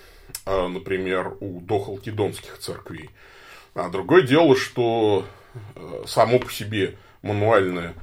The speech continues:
э, апостольское преемство вот, рукоположений, оно не работает, если церковь не хранит истину, да, то есть вот не согласна с семью вселенскими соборами,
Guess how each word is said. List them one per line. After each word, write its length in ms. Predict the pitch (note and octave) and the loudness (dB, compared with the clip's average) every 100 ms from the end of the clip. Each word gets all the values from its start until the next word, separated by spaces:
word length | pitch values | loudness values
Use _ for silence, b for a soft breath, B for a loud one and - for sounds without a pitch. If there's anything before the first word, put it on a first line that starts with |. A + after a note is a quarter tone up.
| B - | B -12
э, 80 | - | -10
апостольское 920 | F#2 E2+ - G#2 G2+ - F#2 - F#2+ | -8 -6 -6 -6 -8 -8 -14 -12 -12
преемство 640 | F#2 F#2 G2 E3+ G3 - G2 | -12 -10 -4 -4 -4 -4 -6
вот, 240 | F2+ E2 | -6 -10
рукоположений, 1000 | F2+ - - G#2 G#2+ B2+ B2 F2+ E2 E2+ B B B - | -14 -16 -8 -4 0 0 2 -2 -4 -14 B B B -14
оно 300 | - G#2 A#2 | -10 -4 0
не 160 | G#2+ | 2
работает, 640 | G#2 A2 A2 F4+ G4 A2 - | 6 6 8 8 8 4 -6
если 600 | A2 B2+ - G#2 F2+ - - - | -6 -6 -6 -6 -6 -8 -14 -8
церковь 500 | - A#2+ B2 F#2+ - | -2 -2 -2 -8 -10
не 220 | A2+ G#2+ A#2 | -10 -6 -6
хранит 600 | - G#2 F#2+ G2+ A2 A2 - b b b b - - | 0 0 0 -4 -6 -8 -16 b b b b -16 -4
истину, 680 | C#3 G#2+ - F2+ E2 E2 - - | -4 -4 -6 -8 -8 -10 -14 -18
да, 280 | G2+ F#2+ C#3+ | -12 -8 -6
то 100 | F#2 | -6
есть 240 | E2+ - | -10 -12
вот 280 | - F#2+ - | -6 -6 -6
не 220 | F#2 G2+ | -8 -6
согласна 560 | G#2+ F#2+ E2+ G2 G#2 F2+ | -4 -6 -2 0 -2 -6
с 60 | - | -12
семью 420 | - E2+ E2 F#2 | -12 -12 -12 -12
вселенскими 680 | - F2 F2 E2+ - F2+ | -12 -12 -12 -12 -14 -14
соборами, 640 | F#2 - G#2 G2+ D#2+ C2+ B1 | -8 -4 -2 -2 -4 -6 -14